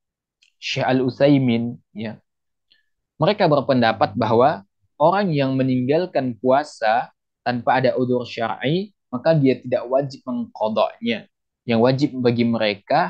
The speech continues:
hanya apa? Bertobat kepada Allah Subhanahu wa taala. Ya.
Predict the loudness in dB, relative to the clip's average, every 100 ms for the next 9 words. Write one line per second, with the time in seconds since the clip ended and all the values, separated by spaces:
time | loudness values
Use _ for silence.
0 | -4 -4 -4 -6 -2 -2 -2 -4 -6 _
1 | 2 2 -2 -6 -10 -6 -4 -4 -2 -4
2 | -6 -10 -2 -2 -4 -10 -10 -8 -6 -6
3 | -4 -4 -6 -10 _ _ _ _ _ _
4 | _ _ _ _ _ _ _ _ _ _
5 | _ _ _ _ _ 0 2 0